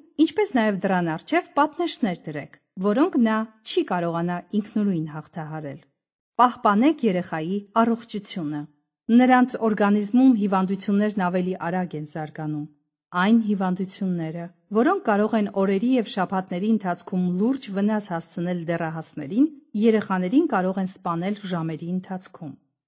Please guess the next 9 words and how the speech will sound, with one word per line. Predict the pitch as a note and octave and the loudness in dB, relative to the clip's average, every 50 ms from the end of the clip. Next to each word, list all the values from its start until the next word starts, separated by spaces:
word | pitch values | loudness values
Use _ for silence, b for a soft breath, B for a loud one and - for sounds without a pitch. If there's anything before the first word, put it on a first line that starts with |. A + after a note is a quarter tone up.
| _ _ - | _ _ -8
Շատ | - - A#3+ B3+ C4+ C4 | -2 2 2 2 2 2
կարևոր | - A3+ G#3 G#3 G3+ G3 A3+ C4 C#4 | 2 2 2 2 2 2 2 2 2
է | C4 G3+ | 2 2
հետևել | F3+ F3+ F3 - F3 E3 F#3 G3 G3 | 0 -2 -2 -4 -4 -4 -4 -4 -2
հիվանդության | G3+ G3+ E3+ F3+ F3 E3+ E3 E3+ E3 - F#3 F3 F3 F#3 | -2 -2 -2 -2 -4 -4 -6 -8 -8 -8 -6 -4 -2 -2
նշաններին | G3+ G#3 G#3 - A#3 A3 A3 A3 A3 A3+ A3 G3 D#3+ D3+ D3+ - _ _ G3+ | -2 -2 -2 -2 -2 0 0 0 0 0 -2 -2 -6 -6 -8 -12 _ _ -2
և | F#3+ F#3+ F#3+ F#3+ F3+ F#3 - _ | 0 2 2 0 0 -4 -8 _
առաջացման | - F#3+ F#3 F#3 F3+ - G3 F3+ F3 - - D#3+ E3 D#3+ | 0 2 2 2 0 -2 -6 -8 -8 -8 -8 -8 -6 -4
դեպքում | G3+ G#3 G#3 - - - E4 E4+ | -4 -4 -6 -4 -2 0 2 2